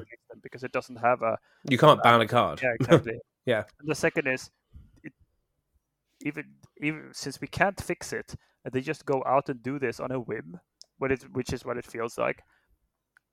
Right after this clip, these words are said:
Speaker 1: mm, then I don't understand what is driving them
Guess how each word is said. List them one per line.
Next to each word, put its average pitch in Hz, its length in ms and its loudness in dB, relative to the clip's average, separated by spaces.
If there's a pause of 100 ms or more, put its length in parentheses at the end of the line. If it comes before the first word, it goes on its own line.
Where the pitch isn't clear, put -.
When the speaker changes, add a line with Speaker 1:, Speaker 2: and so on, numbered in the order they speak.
(600)
Speaker 1:
mm, 120 360 -18 (120)
then 147 200 0
I 143 140 0
don't 143 220 -2
understand 135 460 -2 (220)
what 123 180 -4 (180)
is 127 140 -8
driving 127 540 2
them 110 340 -2